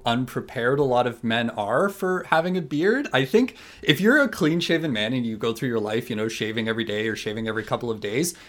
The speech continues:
you think of having a beard as an absence of grooming responsibility. It's like, "I don't have to take this step in the morning." But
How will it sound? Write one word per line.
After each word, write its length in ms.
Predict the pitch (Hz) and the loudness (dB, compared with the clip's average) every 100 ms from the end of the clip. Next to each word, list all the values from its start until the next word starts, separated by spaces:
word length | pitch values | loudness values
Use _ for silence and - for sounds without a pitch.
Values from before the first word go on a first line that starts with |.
| - | -10
you 140 | 131 127 | -4 0
think 220 | 165 175 | 0 4
of 180 | 233 175 | 2 4
having 300 | 135 139 147 | 4 4 0
a 40 | |
beard 480 | 107 110 120 151 143 | 0 -2 2 4 4
as 240 | 117 117 113 | 2 2 2
an 180 | 107 - | -4 -4
absence 800 | 127 147 135 - 131 104 101 - - - - | 4 4 4 -2 0 0 0 -2 -4 -8 4
of 340 | 127 113 110 | 6 6 0
grooming 400 | 120 143 156 120 | -4 0 2 2
responsibility. 840 | 110 - 110 104 120 110 - - | 0 -2 -2 -4 -4 -4 -4 -6
It's 260 | 330 127 - | -6 -6 -2
like, 220 | 120 113 | -2 2
"I 120 | 120 120 | 2 2
don't 400 | 117 135 143 120 | 2 2 2 2
have 200 | 117 - | 0 0
to 120 | 113 | -8
take 260 | - 107 | -6 -8
this 160 | - 110 | -6 -4
step 240 | - 107 | -2 -4
in 80 | - | -4
the 60 | 95 | -8
morning." 420 | - - - - | -6 -8 -10 -10
But 220 | - - | -10 -10